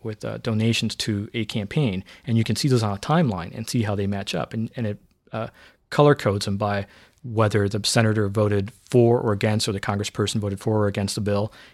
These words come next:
and whether the donor was for or against the bill. And you, and it's amazing to see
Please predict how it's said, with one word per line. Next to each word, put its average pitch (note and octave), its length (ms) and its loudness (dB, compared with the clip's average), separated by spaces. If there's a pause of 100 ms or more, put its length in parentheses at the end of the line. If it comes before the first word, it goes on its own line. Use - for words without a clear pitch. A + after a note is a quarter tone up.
and G#2+ 320 0
whether G#2 180 2
the G2+ 80 -2
donor G#2 280 2
was G2 120 -2
for G#2 300 0
or F#2 100 0
against C3+ 300 2
the A2 60 -6
bill. F#2 240 -8 (220)
And A2+ 120 2
you, A#2+ 100 2
and B2 80 0
it's A2+ 120 0
amazing C3+ 380 6
to A2 60 2
see A2 360 2